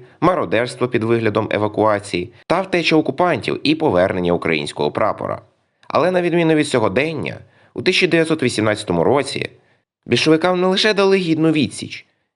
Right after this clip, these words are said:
їх повністю вигнали з Донбасу, а українських вояків місцеві жителі зустрічали з квітами, хлібом, сіллю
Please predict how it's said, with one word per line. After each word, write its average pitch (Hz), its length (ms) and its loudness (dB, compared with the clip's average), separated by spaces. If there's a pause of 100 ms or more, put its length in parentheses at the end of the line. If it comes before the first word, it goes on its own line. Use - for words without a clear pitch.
їх 170 220 0
повністю 127 540 0
вигнали 78 400 2
з 82 40 -4
Донбасу, 120 600 0 (440)
а 127 100 0
українських 147 540 -2
вояків 87 600 2 (260)
місцеві 196 400 -2
жителі 180 340 -2
зустрічали 131 480 -2
з - 80 -8
квітами, 78 600 -4 (340)
хлібом, 143 440 0
сіллю 131 500 0